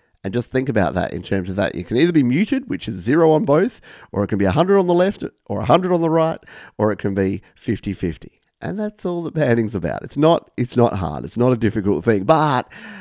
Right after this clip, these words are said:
getting a balanced mix can be difficult. So learning how to use your panning, and it won't come straight away. Just, just keep chipping away at it. Keep learning. Keep trying. Number nine, monitoring. Monitoring. Invest in good studio monitors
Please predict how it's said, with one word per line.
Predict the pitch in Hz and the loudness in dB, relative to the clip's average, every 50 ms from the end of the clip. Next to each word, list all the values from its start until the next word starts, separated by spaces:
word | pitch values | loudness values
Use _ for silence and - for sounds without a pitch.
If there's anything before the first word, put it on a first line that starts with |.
| 185 - _ _ | -20 -20 _ _
getting | - 117 127 143 147 139 | -4 -2 -2 0 0 0
a | 107 | 0
balanced | 113 104 98 92 76 - - | 0 0 -2 -2 -4 -8 -6
mix | 107 113 117 - - - - - _ _ _ | -4 -4 -4 -4 -6 -14 -20 -20 _ _ _
can | - - 104 90 92 | -10 -6 -6 -4 -4
be | 95 87 | -4 -4
difficult. | 82 85 78 - 80 - - - - _ _ _ _ _ | -6 -6 -8 -10 -12 -14 -14 -16 -16 _ _ _ _ _
So | - - 85 | -10 -8 -6
learning | 85 95 98 104 110 120 139 147 147 135 135 120 | -6 -4 -2 -2 0 0 0 0 -2 -2 -2 -2
how | 113 101 | -4 -4
to | 95 98 | -4 -4
use | 95 95 92 90 95 | -4 -4 -4 -4 -4
your | 87 | -6
panning, | - - 87 90 85 53 55 | -6 -6 -6 -6 -6 -6 -6
and | - - | -6 -4
it | 156 | -2
won't | 175 196 214 214 214 - - | 0 2 2 2 0 -2 -2
come | - 190 175 170 190 | -2 -2 -2 -2 -4
straight | - - 185 185 185 | -6 -4 -2 -2 0
away. | 175 165 156 160 165 180 202 226 | 0 0 -2 -2 -2 -2 -2 -4
Just, | - 208 208 - _ - 214 | -6 -8 -10 -10 _ -16 -10
just | - - 269 - - | -8 -8 -8 -6 -6
keep | 294 285 294 | -6 -6 -6
chipping | - - 294 - 302 | -4 -6 -4 -2 -2
away | 294 285 285 294 320 330 | -2 -2 -2 -2 -2 -2
at | - - | -2 -4
it. | - - - | -6 -8 -6
Keep | - 190 - | -6 -4 -2
learning. | 165 180 185 208 233 208 120 - | 0 0 0 0 0 -2 -6 -8
Keep | - - - - | -8 -10 -10 -8
trying. | - 160 160 175 180 - - _ - - - 202 208 208 208 202 - - - - _ _ _ - | -4 -4 -4 -2 -4 -6 -10 _ -20 -20 -20 -18 -18 -18 -18 -18 -20 -20 -20 -20 _ _ _ -8
Number | - 95 113 139 156 160 156 | 0 4 6 6 6 6 6
nine, | 135 123 113 98 87 80 69 65 62 | 6 6 4 4 2 0 -4 -6 -6
monitoring. | 90 101 107 107 110 113 120 123 120 123 123 123 - - 127 120 120 120 120 123 117 117 120 120 120 123 117 123 123 117 127 117 110 117 110 113 123 127 | -6 -4 0 2 4 6 6 6 6 4 2 2 0 0 0 2 2 2 2 2 4 4 4 4 4 2 2 2 2 0 0 0 -2 -2 -2 -4 -2 -2
Monitoring. | 175 233 302 349 359 359 349 - 339 302 294 254 226 233 240 117 113 110 | -2 0 0 0 0 0 0 0 0 0 2 2 2 2 2 2 2 2
Invest | 113 120 123 131 160 196 233 - - - | 0 0 0 0 0 0 0 -2 -6 -12
in | - - 160 160 156 | -6 -6 -4 -4 -4
good | 151 190 202 233 214 180 - | -4 -2 -2 -2 -2 -4 -8
studio | - - - - - 185 208 208 185 185 180 | -12 -16 -14 -8 -6 -4 0 0 0 0 0
monitors | 175 147 139 147 160 165 - 143 143 156 - | 0 0 0 -2 -2 -2 -2 -4 -4 -4 -6